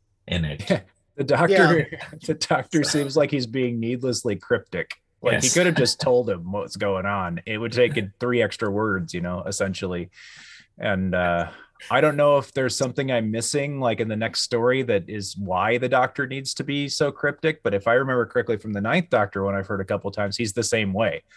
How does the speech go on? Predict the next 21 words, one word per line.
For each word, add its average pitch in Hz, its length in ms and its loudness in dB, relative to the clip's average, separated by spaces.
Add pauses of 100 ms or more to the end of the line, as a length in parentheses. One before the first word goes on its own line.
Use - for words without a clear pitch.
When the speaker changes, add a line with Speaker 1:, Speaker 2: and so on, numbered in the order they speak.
(260)
Speaker 2:
Like, 117 120 0
he 127 120 4
only 131 180 4
get, 117 220 0
he 117 80 -4
gives 123 300 -2
him, 120 100 0
like, 107 240 -2
he's, 107 180 -6
like, 104 200 -2
giving 120 240 2
him 90 120 -2
riddles. 85 540 0
And 90 80 -8
it's 87 180 -10
like, 90 160 -4
I'm 113 200 -2
not 107 180 -2
sure 104 300 -4
that 95 100 -4
he 92 220 -6